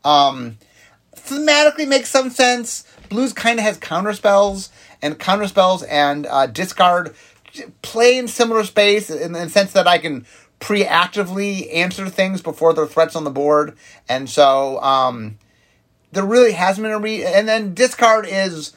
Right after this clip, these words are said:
like a counterspelling. We want it in the game. There's, it has function in the game. There's some flavor there. It's not particularly fun in large volume, and so we really don't want it in a second color, so we've sort of just kept it black. Next,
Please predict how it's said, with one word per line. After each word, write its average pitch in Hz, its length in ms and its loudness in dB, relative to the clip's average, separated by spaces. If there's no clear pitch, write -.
like 180 260 2
a - 40 -20
counterspelling. 139 920 -2
We 175 160 -2
want 202 340 2
it 226 120 2
in 220 60 -2
the 214 60 -2
game. 185 460 -2
There's, 151 220 -6
it 165 200 -6
has 180 180 0
function 196 400 -4
in 196 60 -4
the 190 60 -6
game. 175 260 -2
There's - 120 -10
some 170 120 -12
flavor 165 340 2
there. 151 360 4
It's - 180 -20
not 220 360 0
particularly 196 340 -8
fun 185 380 2
in 165 200 -8
large 151 380 2
volume, 156 640 -2
and 139 180 -8
so 143 400 2
we 143 160 -4
really 160 240 -2
don't 147 220 0
want 135 260 0
it 147 80 -10
in 160 100 -6
a 160 60 -6
second 165 260 -2
color, 170 280 4
so 135 140 -6
we've 135 180 -6
sort 131 180 0
of 107 80 -12
just 113 320 -6
kept - 260 -4
it - 100 -14
black. - 380 -10
Next, 339 600 0